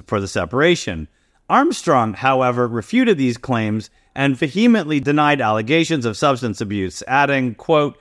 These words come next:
"I have not relapsed. This is a lie," end quote, he told Decrypt Media. Three former Pepe Coin team members have been accused of stealing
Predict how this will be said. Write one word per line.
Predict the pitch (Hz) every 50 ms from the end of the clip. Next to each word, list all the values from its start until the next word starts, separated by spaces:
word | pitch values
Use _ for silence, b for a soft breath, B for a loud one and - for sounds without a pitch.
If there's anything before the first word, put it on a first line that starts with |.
| b b b b b -
"I | 143 160 180 180
have | 175 175 170 175 160 143
not | 147 147 151 151 117
relapsed. | 113 131 135 131 127 113 104 95 76 65 - - - - -
This | - 107 107 143 165 - -
is | 131 151 151 143 143
a | 123 127 127 123
lie," | 113 110 110 110 104 92 90 85 -
end | 104 107 110 107 98 -
quote, | - - 110 90 76 - -
he | - - 113 107
told | 95 - - 117 110 104 101 98 - - -
Decrypt | 104 92 101 104 101 87 - - - 104 90 85 80 - - - - -
Media. | 92 95 92 90 87 87 85 82 78 71 57 - - _ _ _ _ _ _ _ _ _ _ _ _ _ _ _ _ -
Three | 165 190 220 226 220
former | - - 190 196 196 202 202 196 180
Pepe | 180 - - - 185 180 - 196 190 185
Coin | 165 - - 175 175 170 170 160 160 139
team | - - 190 190 190
members | 190 190 185 180 185 190 190 180 -
have | 165 135
been | 131 139 127
accused | 127 120 - 170 170 165 156 131 143
of | 135 120
stealing | - 226 247 262 220 170 147 139 131